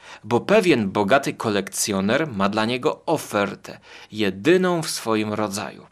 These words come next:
Tym kolekcjonerem, bogaczem w filmie jest Mick Jagger.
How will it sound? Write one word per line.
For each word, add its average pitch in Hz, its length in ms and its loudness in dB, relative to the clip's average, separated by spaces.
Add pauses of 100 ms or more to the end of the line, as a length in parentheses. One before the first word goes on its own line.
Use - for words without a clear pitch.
(580)
Tym 190 260 4
kolekcjonerem, 120 1040 2 (120)
bogaczem 120 720 2
w - 20 -12
filmie 98 600 -2 (380)
jest 101 640 -2
Mick 110 460 -2
Jagger. 131 380 2